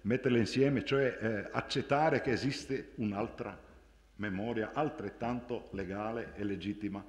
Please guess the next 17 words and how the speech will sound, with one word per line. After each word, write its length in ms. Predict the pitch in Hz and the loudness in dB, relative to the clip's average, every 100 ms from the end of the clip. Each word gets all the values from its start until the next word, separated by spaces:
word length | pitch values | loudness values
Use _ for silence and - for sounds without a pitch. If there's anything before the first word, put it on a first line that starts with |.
| - - | -14 -10
come 220 | 87 87 | -8 -6
la 100 | 101 | -6
propria. 520 | - 85 78 92 85 - - | -8 -10 -10 -12 -12 -14 -20
Questo, 400 | - 104 123 - - | -4 -2 -2 -6 -2
almeno 480 | 156 170 113 135 - | 2 4 4 4 2
questo 340 | 95 107 - | 0 -2 -4
si 160 | 120 98 | -6 -4
può 180 | 95 | -2
fare. 420 | 101 85 80 85 82 - - | -4 -4 -6 -8 -10 -16 -6
Non 240 | 113 202 | 0 0
si 180 | - 107 | -2 -4
fa 220 | - 113 | -2 -2
nemmeno 360 | 113 110 104 110 | 0 0 -2 -2
questo. 680 | 110 98 90 - 110 - - | -2 -4 -6 -8 -10 -10 -18
Sì, 560 | - 175 165 - - - | -2 0 0 -2 -14 -6
a 120 | 135 | -2
volte 640 | 127 127 127 - 120 120 | 2 2 0 -2 -6 -6